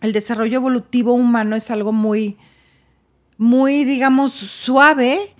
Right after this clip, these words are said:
y si fluimos con la naturaleza, es un, es un desarrollo muy bonito, donde podemos le-, re-, literalmente disfrutar muchísimo de la cuestión terrenal material,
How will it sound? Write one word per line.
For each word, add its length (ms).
y 180
si 220
fluimos 720
con 180
la 100
naturaleza, 1040
es 240
un, 200
es 280
un 320
desarrollo 920
muy 180
bonito, 400
donde 240
podemos 440
le-, 300
re-, 320
literalmente 1000
disfrutar 500
muchísimo 640
de 60
la 100
cuestión 540
terrenal 500
material, 600